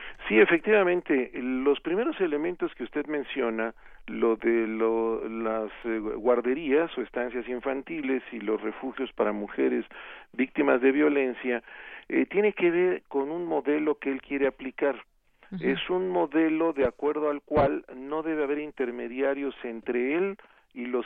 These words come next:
Speaker 1: ciudadanos que reciben los beneficios. Por eso buena parte de sus giras por todo el país es a lugares donde va y reparte beneficios. Esa es la acción de gobernar para él,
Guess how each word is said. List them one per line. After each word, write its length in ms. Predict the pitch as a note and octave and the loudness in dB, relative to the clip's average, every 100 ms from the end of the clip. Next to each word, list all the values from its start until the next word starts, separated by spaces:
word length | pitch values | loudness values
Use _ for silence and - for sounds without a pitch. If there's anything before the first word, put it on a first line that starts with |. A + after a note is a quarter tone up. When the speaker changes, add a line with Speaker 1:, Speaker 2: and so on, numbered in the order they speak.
| - | -4
Speaker 1:
ciudadanos 640 | B2+ A#2+ A#2+ C3+ C#3+ C#3+ | 0 2 4 2 0 -4
que 120 | - A#2+ | -2 -2
reciben 680 | A2 - C3+ B2+ C3 C3 - | -2 -4 -8 -4 -4 -4 -8
los 360 | A2 G#2+ G2+ | -4 -2 -2
beneficios. 680 | G#2+ A#2 A2 - B2+ - F2 - - - - - | -2 -2 -4 -6 -8 -8 -8 -10 -14 -14 -14 0
Por 140 | - F3 | 6 6
eso 200 | F#3+ G#3+ | 8 6
buena 220 | G3+ G3 | 6 4
parte 340 | - F3 - | 4 2 2
de 100 | E3+ D3 | -2 -2
sus 180 | D3 - | -8 -10
giras 340 | E3+ D#3+ D#3 | -4 0 0
por 200 | - B2 | -2 -2
todo 200 | - C#3+ | 0 0
el 60 | D3+ | 2
país 380 | D#3+ D3 C3 - _ - - _ - | 0 0 -2 -10 _ -20 -20 _ 2
es 300 | D3 D3+ D3 - | 4 4 0 -4
a 140 | - B2+ | -2 0
lugares 560 | D3+ D#3+ C#3+ D3 D3+ | 0 4 4 4 -2
donde 260 | C3+ C#3 E3 | -4 -2 0
va 300 | D3 C#3+ - | 2 2 0
y 140 | D3 | -4
reparte 500 | C#3 C3+ A2 G#2+ - | -2 -2 -4 -4 -4
beneficios. 560 | B2+ C3+ D3 B3 - - - - - - - - - | -4 -4 -6 -10 -10 -10 -12 -14 -20 -20 -18 -14 -6
Esa 220 | - C3+ F3 | -2 0 2
es 80 | D#3+ | 4
la 120 | D3 | 4
acción 380 | - - D#3+ D#3+ | 2 -2 -4 0
de 100 | D3 | 2
gobernar 560 | C3 A#2+ A#2 B2+ C#3 | 2 2 0 -2 -2
para 300 | - C3+ C#3 | 0 2 2
él, 220 | E3 D3+ | 0 -4